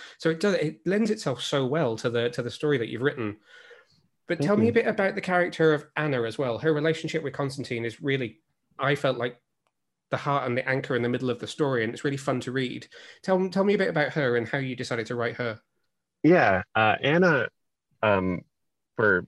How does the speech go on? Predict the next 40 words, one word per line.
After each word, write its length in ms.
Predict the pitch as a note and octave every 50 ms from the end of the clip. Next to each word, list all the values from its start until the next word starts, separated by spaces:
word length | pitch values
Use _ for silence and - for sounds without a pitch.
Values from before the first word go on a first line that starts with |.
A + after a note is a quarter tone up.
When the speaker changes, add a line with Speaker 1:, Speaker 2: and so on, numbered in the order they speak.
| - -
Speaker 2:
I 60 | A2+
guess, 140 | G#2+ G2+ -
slight 400 | - - - A2+ G#2+ G#2 G#2 G#2
spoiler, 420 | - - - G2 F#2+ F#2 F2+ F2+
she 180 | - - - B2+
has 220 | B2+ C3 B2 A2+
some 160 | - A2 G#2+ G2+
magical 500 | G2 G2 G2 - G2 - F#2+ F#2 F#2 - -
powers 420 | - F#2 F#2 F2+ F2+ - - - F2
too. 320 | - - D3+ - - - - - - - - _
Speaker 1:
<laughs> 280 | _ _ _ - -
Speaker 2:
And, 460 | - G#2 G2+ G2+ G2 G2 F#2+ G2 F#2 - - - - -
um, 480 | G2 G2 G2 F#2+ F#2+ G2 F#2+ F#2 F#2 - - _ _ _ _ _ _ - -
for 200 | - - A#2+ A#2
me, 520 | A2+ A2+ B2 C#3+ D#3 D3 C3+ B2 A#2 G#2 - - -
her 140 | B2+ B2+ B2
core 400 | - - A#2+ A2 G#2 G2+ G2 F#2+
is 400 | - G2+ G2 F#2+ F#2+ F#2 - _ _
she's 320 | - - C#3 C#3 D3 -
someone 420 | - C#3+ C3 B2 A2 G#2+ G#2 G#2 G2+ A2
who, 260 | G#2 G2+ G2 F2+ -
who 140 | - G#2 G#2
has 320 | G2+ G2+ G#2+ A2 A#2+ A#2 A#2+
these 220 | A#2 G2+ F#2+ -
skills 500 | _ - F#2+ F2 E2+ E2 F2 F2+ - _ _ _ _ _ _ _ _ _ _ _ _ _
and 420 | - G2+ G2 F#2+ F#2+ F#2 F#2 F#2 - - -
is 160 | A#2 B2 A#2
good 220 | B2 - B3 D#4+ C4
at 120 | C3 F#2+
it. 100 | F2+ F2
Like, 160 | F2+ G2 G2+
she's, 220 | - - A#2 A2+ A2+
she's 240 | - - A#2+ A#2+ A#2+ -
really 240 | - C#3+ C3+ B2+ B2
good 160 | A#2 B2+ A#2
at 60 | A2
what 120 | G2+ G2 -
she 160 | - - G2+
does, 420 | F#2+ C#3 D3+ C#3 A2+ G2+ G2 - _ _ - A2 -
but 220 | - G#2 G2+ F#2+